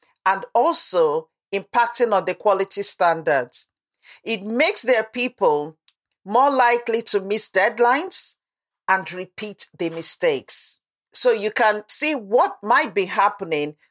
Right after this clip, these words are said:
to that manager that is having that problem.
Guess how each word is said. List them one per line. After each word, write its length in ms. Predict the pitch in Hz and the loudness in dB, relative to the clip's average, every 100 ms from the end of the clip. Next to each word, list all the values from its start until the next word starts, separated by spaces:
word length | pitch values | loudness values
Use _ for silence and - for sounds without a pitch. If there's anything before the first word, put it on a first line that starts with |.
| - | -4
to 140 | - 190 | 0 2
that 300 | 220 220 196 | 2 2 0
manager 760 | 202 202 190 - 175 147 156 _ _ | 0 2 0 0 2 2 0 _ _
that 220 | 190 - | -2 -2
is 160 | 180 - | -2 -2
having 400 | 202 196 196 185 | 0 2 0 0
that 260 | 180 165 | 0 0
problem. 580 | - 170 160 151 135 123 | -2 0 0 -2 -6 -6